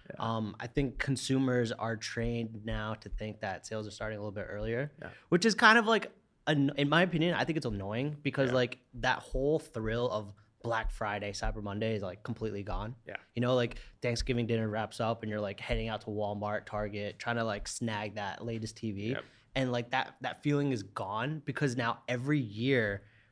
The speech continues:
Speaker 2: "Oh, we're starting early, we're starting
Speaker 1: Yeah.
Speaker 2: early." And brands
Speaker 1: Yeah.
Speaker 2: think they're slick,
Speaker 1: <laughs>
Speaker 2: but everybody is starting
Speaker 1: Yeah,
Speaker 2: earlier.
Speaker 1: yeah.
Speaker 2: So if you are trying
Speaker 1: Yeah.
Speaker 2: to compete with everybody, you have to start earlier.
Speaker 1: Yeah.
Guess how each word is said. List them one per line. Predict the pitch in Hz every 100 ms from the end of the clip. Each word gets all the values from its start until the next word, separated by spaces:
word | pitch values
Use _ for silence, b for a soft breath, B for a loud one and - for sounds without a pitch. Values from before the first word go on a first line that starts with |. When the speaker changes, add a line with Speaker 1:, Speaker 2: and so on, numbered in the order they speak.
| -
Speaker 2:
"Oh, | 156 139
we're | 139
starting | - 139 135 131
early, | 147 151 110
we're | 113
starting | 143 123
Speaker 1:
Yeah. | 104 143
Speaker 2:
early." | 156 143
And | 117 110
brands | 139 143
Speaker 1:
Yeah. |
Speaker 2:
think | 151 143
they're | 107
slick, | - 139 139 107 - 147 - -
Speaker 1:
<laughs> | 247 226 - 220 - 254
Speaker 2:
but | 151 -
everybody | 156 156 151 151 143 135
is | 127
starting | - 143 131 117
Speaker 1:
Yeah, | 113
Speaker 2:
earlier. | 127 107 101 95
Speaker 1:
yeah. | 113 104 98 -
Speaker 2:
So | - 135 131 123 -
if | 135 -
you | 117 123 160 156
are |
trying | - 123 131
Speaker 1:
Yeah. | 139
Speaker 2:
to | 135
compete | 113 143 165
with |
everybody, | 110 104 107
you | 123
have | 117 101 -
to | -
start | 104 110
earlier. | - 107 101
Speaker 1:
Yeah. | 123 147